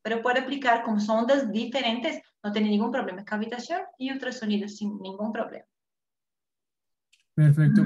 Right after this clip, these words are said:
Speaker 2: ¿Cuánto tiempo recomienda realizar el D L M, o s-, o sea, en mínimo por sesión?
Speaker 1: O sea, el tiempo de duración de tra-, del procedimiento, imagino que sea esto. Yo, personalmente, a mí me gusta mínimo una hora. Como yo les dije, depende del paciente, cuarenta y cinco minutos,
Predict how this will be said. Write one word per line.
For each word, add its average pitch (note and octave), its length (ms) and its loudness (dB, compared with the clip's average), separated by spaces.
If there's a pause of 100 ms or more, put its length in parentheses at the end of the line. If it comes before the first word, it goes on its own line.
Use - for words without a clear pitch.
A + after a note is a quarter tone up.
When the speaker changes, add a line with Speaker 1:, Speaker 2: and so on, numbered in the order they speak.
Speaker 2:
¿Cuánto G3+ 320 4
tiempo G#3+ 340 -6
recomienda E3+ 680 0
realizar E3+ 680 -2
el C#3+ 220 0
D E3+ 160 -2
L E3 320 -2
M, F#3+ 280 -2 (120)
o C#3+ 100 -6
s-, - 240 -10 (120)
o D3 180 2
sea, E3+ 260 0
en D#3 160 2
mínimo F3+ 460 0
por C#3+ 160 -4
sesión? C#3+ 440 -2 (1000)
Speaker 1:
O - 40 -20
sea, G#3 120 -2
el G3+ 60 -6
tiempo A#3 180 -4
de B3 80 0
duración G#3+ 340 2
de A#3 100 2
tra-, A3+ 160 -4
del G3+ 160 -4
procedimiento, G3+ 840 -4 (560)
imagino G#3+ 400 0
que C4+ 80 -4
sea A3 260 2
esto. A#3 280 0 (920)
Yo, B3+ 400 6
personalmente, C#4+ 540 0
a F4 40 2
mí C#4+ 80 0
me C4+ 100 0
gusta C#4 260 -2
mínimo C4+ 420 0
una A3+ 300 0
hora. F#3 260 2
Como A3 180 -4
yo A#3+ 140 2
les D4+ 160 4
dije, B3+ 160 -4
depende D4 380 0
del C#4 80 -6
paciente, C4 320 -4
cuarenta C4 240 -2
y C#4 40 -6
cinco C#4 200 -4
minutos, D#4 500 -2